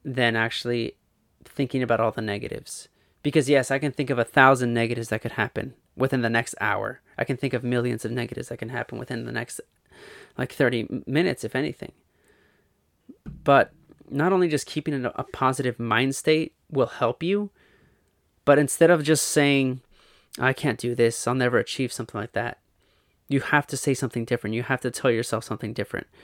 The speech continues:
That's one of the best things that I could say to somebody, is that, like, instead of saying,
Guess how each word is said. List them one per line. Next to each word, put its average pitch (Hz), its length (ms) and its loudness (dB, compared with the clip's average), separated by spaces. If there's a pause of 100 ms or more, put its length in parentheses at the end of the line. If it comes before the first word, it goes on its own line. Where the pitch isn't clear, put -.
(540)
That's 139 300 2
one 135 160 2
of 127 80 0
the 120 80 0
best - 340 2
things 123 560 -4
that - 160 -2
I 113 80 0
could - 160 -10
say 110 280 2
to 104 100 -2
somebody, - 400 -4
is - 240 -6
that, 101 160 2
like, 107 340 -2
instead 135 260 0
of 127 80 -2
saying, 123 340 -2